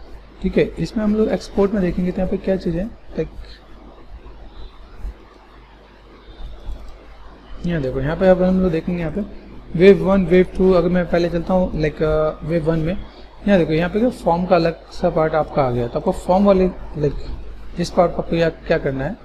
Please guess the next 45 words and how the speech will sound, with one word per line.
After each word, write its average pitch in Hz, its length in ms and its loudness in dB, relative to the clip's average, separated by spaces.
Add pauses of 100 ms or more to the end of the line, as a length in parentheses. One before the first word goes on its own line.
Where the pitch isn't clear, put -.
(300)
सिलेक्ट 180 360 -2
करना 165 200 0
है 165 40 0
आपको 156 180 -2
यहाँ 143 120 -2
पे, 156 60 2
राइट 143 220 2
क्लिक, 160 240 -2
मटेरियल 147 320 0
एट्रीब्यूट, 147 460 -2 (600)
ठीक 151 120 -4
है। 220 160 0 (540)
और 143 300 2
यहाँ 160 240 2
पे 196 100 2
क्या 185 100 4
होता 180 140 2
है, 185 60 6
एक 185 140 -6 (220)
एमिशन 180 320 2
होता 127 260 0
है, 123 200 -4
एमिशन 170 280 0
में 190 100 -2
जाओ, 202 200 2 (220)
एमिशन 160 300 0
में 180 140 0
आपका 175 240 2
वेट 165 320 0
होगा, 170 240 0 (720)
यहाँ 160 140 0
पे 180 160 2
गए 170 200 4
फाइल, 170 540 2 (880)
ठीक - 140 -6
है, 151 180 0 (340)
ओपन 170 260 0
किया 175 180 4
आपने 170 180 -2
यहाँ 156 140 -4
पे, 165 140 -4 (580)
and 151 220 -2
then 220 140 4 (500)
control 170 340 2
V, 175 140 4